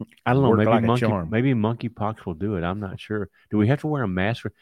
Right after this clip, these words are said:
Speaker 1: you wear a mask in a different part of your body for monkeypox? <laughs> I'm just asking. I mean, I don't know. Is it?
Speaker 2: Uh.
Speaker 1: It's not spread by
Speaker 2: Listen,
Speaker 1: What?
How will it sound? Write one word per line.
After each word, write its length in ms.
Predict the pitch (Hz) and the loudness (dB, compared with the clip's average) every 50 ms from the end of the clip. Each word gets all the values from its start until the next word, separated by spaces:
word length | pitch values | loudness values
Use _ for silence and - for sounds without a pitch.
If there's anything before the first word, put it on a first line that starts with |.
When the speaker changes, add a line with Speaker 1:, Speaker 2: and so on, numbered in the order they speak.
| _ _ _ | _ _ _
Speaker 1:
you 120 | - 127 | 0 2
wear 140 | 143 175 180 | 2 4 2
a 60 | 156 | 2
mask 280 | 123 127 135 143 135 - | 2 2 2 0 0 -2
in 60 | 131 117 | -2 -2
a 80 | 101 95 | 0 0
different 280 | 101 113 104 113 - | -2 -4 -6 -8 -6
part 160 | - 123 120 | -6 -4 -4
of 20 | 117 | -4
your 100 | 104 90 | -4 -4
body 300 | 82 98 98 104 113 113 | -2 0 0 0 0 -4
for 160 | 110 - 113 | -6 -8 -8
monkeypox? 680 | 110 113 117 - 120 113 - 123 127 131 123 _ - _ _ _ _ _ _ _ _ - | -6 -6 -6 -8 -12 -12 -10 -10 -10 -10 -12 _ -20 _ _ _ _ _ _ _ _ -18
<laughs> 60 | - 539 523 508 554 571 587 571 587 571 523 571 - 784 855 880 855 831 855 831 1077 1077 - - - 855 855 855 - 807 1077 1077 1077 - _ - - - _ _ - - - _ _ _ _ _ _ _ _ _ _ _ _ _ _ _ _ _ _ _ _ - | -18 -18 -20 -20 -20 -20 -20 -20 -20 -20 -20 -20 -20 -18 -16 -16 -14 -14 -14 -16 -16 -16 -16 -16 -16 -18 -20 -20 -20 -20 -20 -20 _ -20 _ -20 -20 -20 _ _ -20 -20 -20 _ _ _ _ _ _ _ _ _ _ _ _ _ _ _ _ _ _ _ _ -10
I'm 80 | 110 | -6
just 200 | - 139 131 - | -4 -4 -2 -2
asking. 440 | 120 113 113 107 - - 82 85 95 98 | -2 -4 -4 -6 -8 -12 -14 -14 -12 -12
I 40 | 95 | -10
mean, 160 | 90 92 95 | -8 -8 -6
I 60 | 95 | -6
don't 140 | 98 98 95 | -8 -8 -8
know. 220 | 95 98 98 95 90 | -10 -10 -10 -10 -10
Is 160 | 95 92 85 | -12 -12 -14
it? 120 | 95 95 110 117 _ - - - - _ _ _ _ _ _ | -16 -16 -18 -18 _ -18 -18 -18 -20 _ _ _ _ _ _
Speaker 2:
Uh. 460 | - 208 220 214 214 202 185 180 170 170 - _ _ - - _ _ _ _ _ _ - | -18 -16 -16 -12 -10 -8 -8 -8 -10 -14 -18 _ _ -20 -20 _ _ _ _ _ _ 4
Speaker 1:
It's 160 | 135 123 139 | 4 4 6
not 260 | 156 160 165 170 160 | 4 4 4 2 -2
spread 420 | - - - 143 143 143 135 120 | -8 -2 2 4 4 4 4 4
by 380 | 107 110 101 95 95 92 90 82 - _ _ _ _ _ _ _ _ _ _ _ _ _ _ _ _ _ _ _ _ _ _ _ _ _ _ _ _ _ _ _ _ _ _ _ _ _ _ _ _ _ _ _ | 4 4 4 4 4 2 0 -2 -6 _ _ _ _ _ _ _ _ _ _ _ _ _ _ _ _ _ _ _ _ _ _ _ _ _ _ _ _ _ _ _ _ _ _ _ _ _ _ _ _ _ _ _
Speaker 2:
Listen, 600 | - - - 131 127 120 - - - 87 80 82 - _ _ _ _ - 113 107 - _ _ _ _ _ _ _ _ _ _ _ _ _ _ _ _ _ _ _ _ _ _ _ _ _ _ _ _ _ _ _ _ _ - | -20 -8 0 2 2 2 2 0 -6 -10 -10 -10 -14 _ _ _ _ -6 -6 -6 -6 _ _ _ _ _ _ _ _ _ _ _ _ _ _ _ _ _ _ _ _ _ _ _ _ _ _ _ _ _ _ _ _ _ -2
Speaker 1:
What? 240 | 107 98 90 80 - | 0 0 0 0 -4